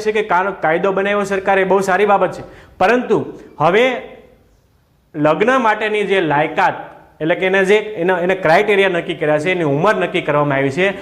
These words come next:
એ સ્ત્રીઓ માટે છે અઢાર વર્ષ અને પુરુષો માટે છે એકવીસ વર્ષ. અઢાર વર્ષની યુવતી થાય પછી જે લગ્ન કરે છે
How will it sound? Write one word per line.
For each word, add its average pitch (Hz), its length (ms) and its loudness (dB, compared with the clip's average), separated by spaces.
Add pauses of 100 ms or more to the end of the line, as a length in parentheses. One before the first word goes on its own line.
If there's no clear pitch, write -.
(280)
એ 175 120 2
સ્ત્રીઓ 180 520 2
માટે 170 320 0 (120)
છે 160 140 2 (420)
અઢાર 156 400 2
વર્ષ 135 300 -2 (1600)
અને 156 200 2
પુરુષો 160 420 2
માટે 135 320 0
છે 151 180 2 (380)
એકવીસ 156 500 -2
વર્ષ. 120 300 -6 (1900)
અઢાર 185 320 4
વર્ષની 214 440 0
યુવતી 185 280 0
થાય 190 180 0
પછી 185 300 0
જે 170 140 2
લગ્ન 151 340 0
કરે 165 220 2
છે 196 200 -2